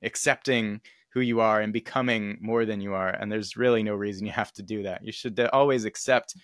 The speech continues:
who you are at this moment, and then you should set your aims for the future. And so you should, you should accept the past too. You should accept, uh, your actions that you're not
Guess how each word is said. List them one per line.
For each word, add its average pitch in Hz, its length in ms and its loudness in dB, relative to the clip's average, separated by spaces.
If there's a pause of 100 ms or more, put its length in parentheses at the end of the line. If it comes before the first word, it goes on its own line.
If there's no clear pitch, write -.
(240)
who 135 80 0
you 127 160 4
are 110 120 8
at 107 140 0
this 127 180 0
moment, 107 500 -4
and 101 160 -8
then 107 100 -4
you 107 80 -4
should - 240 -10
set - 260 -2
your 101 200 2
aims 104 340 -4 (340)
for 117 120 -4
the 117 60 -2
future. - 460 -6
And 107 120 -8
so 135 100 0
you 135 160 0
should, 135 260 -4 (100)
you 131 140 -2
should 123 180 -2
accept - 380 2
the 151 100 -2
past 107 420 -2
too. 104 100 -4
You 110 160 -4
should 117 180 -4
accept, - 460 2 (440)
uh, 104 160 0
your 101 220 -2
actions 113 440 2
that 107 120 -4
you're 104 100 -4
not 107 300 2